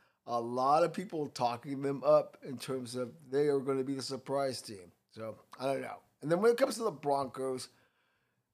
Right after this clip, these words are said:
you know, they haven't, you know, had any love since twenty fifteen, which I thought was kind of shocking.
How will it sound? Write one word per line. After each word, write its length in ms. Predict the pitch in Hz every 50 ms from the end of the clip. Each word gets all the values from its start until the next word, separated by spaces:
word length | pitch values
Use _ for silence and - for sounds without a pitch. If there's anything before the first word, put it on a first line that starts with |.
| _ 127
you 60 | 131 127
know, 60 | 127
they 140 | 151 160 165
haven't, 460 | 165 170 170 160 156 160 156 143 160
you 120 | 151 147 143
know, 80 | 135
had 160 | 139 147 151
any 120 | 151 147 139
love 220 | 131 139 139 135
since 140 | 139 120 -
twenty 240 | - 143 143 143 139
fifteen, 600 | 139 143 139 123 - - - 165 156 151 139 123
which 120 | 123 120
I 80 | 120 120
thought 160 | 131 127 117
was 100 | 123 113
kind 160 | - 131 117
of 80 | 107 104
shocking. 680 | - - - - 208 214 185 151 - 165 156 165